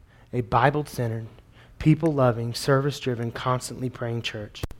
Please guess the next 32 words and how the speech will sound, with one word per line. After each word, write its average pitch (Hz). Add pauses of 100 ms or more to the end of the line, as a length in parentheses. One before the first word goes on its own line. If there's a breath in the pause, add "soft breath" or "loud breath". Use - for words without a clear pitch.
(440 soft breath)
I 151
want 151
this 156
place -
to 120
feel 127
like 113
home. 107 (480 soft breath)
I 147
want 143
you 143
to 127
miss 135
it -
when 127
you 127
aren't 120
here 120
on 110
Sundays. 110 (560 soft breath)
I 143
want 151
you 147
to 131
long 127
for 123
it. 110
I 123
want 143
you 139
to 123
say, 123